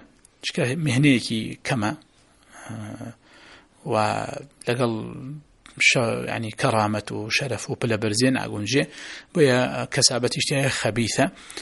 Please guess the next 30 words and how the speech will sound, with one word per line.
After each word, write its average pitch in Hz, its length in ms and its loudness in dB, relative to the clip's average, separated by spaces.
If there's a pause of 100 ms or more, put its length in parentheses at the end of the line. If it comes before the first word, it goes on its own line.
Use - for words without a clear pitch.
(440)
آه، 120 220 2
وإن 135 220 2
شاء 156 140 2
الله 135 100 4
بس 131 240 4
أخين 120 240 0
دواي 110 160 2
كأم 120 280 0
خبثة 147 680 0 (500)
بو 131 180 8
مهنكيا 113 760 2
نك 120 280 -2
بو 107 320 -2
أويكا، 107 540 0 (640)
آه، 107 520 -2
خودي 123 520 -4
إشكا 113 300 2
حرام 104 460 4
بي. 104 160 -2 (300)
ونهيكيش 147 1300 2
بو 143 180 4
خو 147 220 2
باريزي 113 500 2
كردنا 107 380 -2
بو 117 140 0
اجتنابا، 117 800 2 (560)
آه، 107 1160 -2
على 139 340 4
سبيل 127 880 4
التنزه، 123 680 4